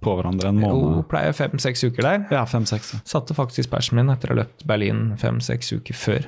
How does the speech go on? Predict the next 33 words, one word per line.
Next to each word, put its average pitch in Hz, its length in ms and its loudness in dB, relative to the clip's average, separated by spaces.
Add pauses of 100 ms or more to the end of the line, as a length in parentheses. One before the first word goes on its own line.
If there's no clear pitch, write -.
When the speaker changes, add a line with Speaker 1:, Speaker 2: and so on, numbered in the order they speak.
Speaker 2:
Eh, 117 680 0
så - 600 -8
alt 107 280 -2
er 123 80 2
mulig. 113 280 4
Det 123 140 4
er - 80 0
ikke 123 80 4
Speaker 1:
Mm. - 0 -
Speaker 2:
noe 123 160 2
sånn 92 120 0
ideelt 90 360 0
opplegg, 101 300 0
men 110 120 2
jeg 110 40 0
synes 117 140 -2
det 107 100 0
er 101 60 4
veldig 95 140 -2
gøy 69 220 0
å 85 100 0
være 71 240 0
i 78 260 -4
New 92 180 0
York 98 240 0
da. 98 140 -2
Det 90 140 0
er 80 100 -2
jo 87 60 -2
femtiårsjubileum 80 800 -2
i 80 40 -2
år, 78 180 -4
og 78 160 -4